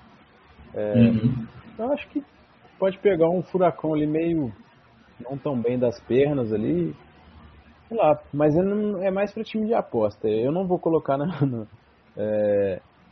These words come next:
Speaker 1: é, no meu time principal. Não, é, é diferente do Zaratio que eu falei da, da última rodada, porque o Zaratio eu acho que cabia no time principal, assim. Acho que o Bueno é
Speaker 2: Uhum.
Speaker 1: mais pra aposta, porque,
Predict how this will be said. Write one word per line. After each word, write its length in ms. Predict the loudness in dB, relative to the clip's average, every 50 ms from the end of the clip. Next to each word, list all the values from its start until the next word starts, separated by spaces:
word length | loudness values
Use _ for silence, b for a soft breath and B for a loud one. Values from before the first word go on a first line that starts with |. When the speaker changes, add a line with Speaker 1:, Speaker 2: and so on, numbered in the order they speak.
| _ _ _ -4
Speaker 1:
é, 300 | 0 2 4 4 4 2
no 80 | 0 -2
meu 180 | -2 -2 -2
time 240 | -2 -4 -6 -6 -6
principal. 600 | -6 -8 -10 -10 -10 -6 -2 0 0 0 0 -4 -10 _ _ _ -6
Não, 180 | -6 -6 -4
é, 320 | -4 -4 -4 -2 0 0 0
é 20 |
diferente 380 | 0 0 0 0 2 2 0 -2
do 100 | -2 0 4
Zaratio 520 | 6 6 6 6 6 4 2 0 -4 -6
que 80 | -6 -6
eu 60 | -4
falei 280 | -2 0 0 0 0
da, 320 | 0 0 0 0 0 -2 -2
da 120 | -2 -4
última 260 | -6 -6 -8 -10 -10 -8
rodada, 300 | -8 -6 -4 -4 -4 -4
porque 120 | -4 -4
o 40 | -2
Zaratio 380 | 0 0 0 0 -2 -2 -2 -2
eu 60 | -2
acho 160 | -2 -4 -6
que 100 | -10 _ _
cabia 540 | -2 -2 -2 0 0 0 0 0 0 0 -2
no 80 | -6 -10
time 260 | -12 -8 -6 -6 -6
principal, 600 | -6 -10 -14 -16 -14 -14 -12 -6 -2 -2 -2 -2
assim. 260 | -4 -6 -10 -14 -14 -14 -16 _ _ _ _ _ _ _ _ _
Acho 180 | -4 -4 -4 -2
que 60 | 2
o 40 | 4
Bueno 240 | 6 6 6 6 4
é 40 |
Speaker 2:
Uhum. 60 | 2 2
Speaker 1:
mais 220 | 2 0 -2 -4
pra 160 | -4 -4 -4
aposta, 380 | -4 -4 -4 -4 -4 -4 -6 -8 -12
porque, 520 | -12 -10 -6 -4 -4 -2 -2 -2 -2 -4